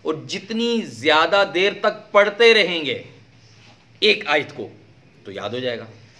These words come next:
اب مثال کے طور پر دس بار پڑھنے سے نہیں ہو رہا، بارہ بار پڑھنے سے ذہن میں نہیں بیٹھ رہا یا جلدی ذہن سے نکل جاتا ہے تو آپ چھبیس بار پڑھ لیں، اکتالیس بار پڑھ لیں۔ یوں پڑھنے کی کوانٹٹی بڑھائیں، آپ آیت کو پڑھنے کی کوانٹٹی بڑھائیں یاد کرنے کے دوران،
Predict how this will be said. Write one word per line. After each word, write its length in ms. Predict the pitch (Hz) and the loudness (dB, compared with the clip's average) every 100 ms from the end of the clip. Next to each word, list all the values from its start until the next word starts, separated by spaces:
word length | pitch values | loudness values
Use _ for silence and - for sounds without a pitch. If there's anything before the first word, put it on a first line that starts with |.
| - | -4
اب 120 | 139 | -4
مثال 320 | 175 165 185 190 | -2 0 2 2
کے 100 | 190 | -2
طور 160 | 190 | -4
پر 140 | 185 160 | -4 -2
دس 200 | 170 175 | 0 2
بار 140 | 175 | 0
پڑھنے 240 | 175 175 165 | 0 -2 0
سے 140 | 165 | -2
نہیں 100 | 160 | -2
ہو 160 | 147 135 | -4 -2
رہا، 140 | 135 | -4
بارہ 300 | 127 160 170 | 0 0 0
بار 160 | 160 156 | -2 -2
پڑھنے 260 | 160 156 | -2 -4
سے 140 | 151 147 | -4 -4
ذہن 220 | 151 151 | -2 -2
میں 100 | 151 | -4
نہیں 100 | 151 | -2
بیٹھ 180 | 147 143 | -2 0
رہا 100 | 143 | 2
یا 120 | 156 | 2
جلدی 260 | 156 165 170 | 2 0 -2
ذہن 140 | 156 | -2
سے 100 | 160 | -2
نکل 200 | 156 156 | -2 -2
جاتا 240 | 127 120 | -2 -4
ہے 60 | 101 | -10
تو 100 | 110 | -12
آپ 120 | 107 | -10
چھبیس 220 | 117 120 | -8 -6
بار 140 | 131 135 | -4 -2
پڑھ 180 | 143 131 | -2 -2
لیں، 100 | 147 - - - | -6 -16 -20 -16
اکتالیس 340 | 113 143 135 139 | -10 -2 -2 2
بار 160 | 156 | 2
پڑھ 200 | 156 160 | 2 0
لیں۔ 100 | 160 170 - - - - | -4 -6 -18 -20 -16 -6
یوں 140 | 226 - - | -6 -4 2
پڑھنے 380 | 220 247 254 | 4 4 2
کی 160 | 247 247 | 0 -4
کوانٹٹی 500 | - 233 226 233 240 | 0 0 2 2 2
بڑھائیں، 280 | 196 165 143 | 2 2 2
آپ 120 | 110 - - - _ _ _ _ _ | -2 -8 -20 -20 _ _ _ _ _
آیت 400 | 147 175 170 - | 0 2 2 0
کو 120 | 123 - - _ _ _ _ _ _ _ _ _ - | -8 -14 -18 _ _ _ _ _ _ _ _ _ -4
پڑھنے 260 | 185 214 226 | -2 0 -2
کی 140 | 233 | -4
کوانٹٹی 420 | 226 196 214 233 | -2 -2 -2 -2
بڑھائیں 280 | 233 226 226 | 0 2 2
یاد 220 | 160 170 190 | 2 4 4
کرنے 220 | 208 196 208 | 0 -2 -2
کے 120 | 214 | 0
دوران، 300 | 202 196 | 2 0